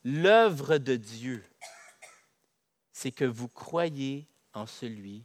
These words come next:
qui l'a envoyé. » C'est ça l'action que Dieu s'attend de nous. Que nous croyons fermement en celui qui l'a envoyé pour tout accomplir.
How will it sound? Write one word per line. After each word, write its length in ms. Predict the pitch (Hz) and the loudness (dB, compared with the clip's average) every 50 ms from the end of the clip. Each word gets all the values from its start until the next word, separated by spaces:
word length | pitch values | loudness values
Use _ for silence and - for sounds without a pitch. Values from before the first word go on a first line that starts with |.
| _ _ | _ _
qui 140 | - - 98 | -20 -18 -14
l'a 120 | 98 95 | -12 -12
envoyé. » 440 | 92 92 95 90 - 92 90 85 - - _ _ _ _ _ _ _ _ _ _ _ _ _ _ _ _ _ _ _ _ _ _ _ _ _ _ _ _ _ _ _ _ _ _ _ _ _ _ _ _ _ _ _ _ _ _ _ _ _ _ _ _ | -12 -12 -14 -16 -16 -18 -20 -20 -20 -20 _ _ _ _ _ _ _ _ _ _ _ _ _ _ _ _ _ _ _ _ _ _ _ _ _ _ _ _ _ _ _ _ _ _ _ _ _ _ _ _ _ _ _ _ _ _ _ _ _ _ _ _
C'est 160 | - - 139 | -12 -12 -10
ça 220 | 131 - 151 147 139 | -8 -6 -6 -6 -4
l'action 500 | 117 107 104 - - - - 117 120 117 | -6 -6 -8 -10 -16 -16 -14 -14 -14 -14
que 140 | - - | -16 -18
Dieu 260 | 98 90 - - 107 101 | -18 -18 -18 -20 -18 -18
s'attend 360 | - - 95 - - 107 98 | -16 -16 -16 -16 -16 -18 -18
de 80 | 98 | -18
nous. 200 | 98 98 104 107 _ _ _ _ _ _ _ _ _ _ _ _ _ _ _ _ _ _ _ _ _ | -20 -20 -20 _ _ _ _ _ _ _ _ _ _ _ _ _ _ _ _ _ _ _ _ _ _
Que 100 | - 120 | -10 -8
nous 160 | 113 110 110 | -8 -8 -10
croyons 680 | - - - - 143 139 143 135 123 113 107 117 135 - _ _ _ _ _ _ _ _ _ | -12 -16 -10 -6 -4 -4 -4 -4 -8 -10 -10 -12 -16 -20 _ _ _ _ _ _ _ _ _
fermement 760 | _ - - - 139 151 156 143 135 131 131 123 107 101 104 120 - _ _ _ _ _ _ | _ -20 -10 -8 -6 -6 -6 -6 -8 -8 -8 -8 -8 -10 -14 -16 -20 _ _ _ _ _ _
en 140 | - 101 98 | -18 -16 -16
celui 540 | 95 - - 107 101 98 98 95 95 107 123 _ _ _ _ | -16 -14 -14 -14 -14 -14 -14 -16 -16 -16 -18 _ _ _ _
qui 140 | _ - - | _ -18 -14
l'a 180 | 101 98 92 - _ | -12 -12 -12 -12 _
envoyé 680 | - 101 98 98 - _ 104 92 92 90 95 98 110 - _ _ _ _ | -16 -16 -16 -16 -16 _ -14 -14 -14 -14 -16 -20 -20 -20 _ _ _ _
pour 220 | - - 117 - - - _ _ _ - | -16 -14 -14 -14 -16 -20 _ _ _ -20
tout 220 | - - 135 131 127 _ - | -16 -14 -14 -14 -14 _ -14
accomplir. 580 | 104 - - - 98 95 - - - 101 - | -14 -12 -14 -16 -18 -18 -20 -20 -20 -20 -20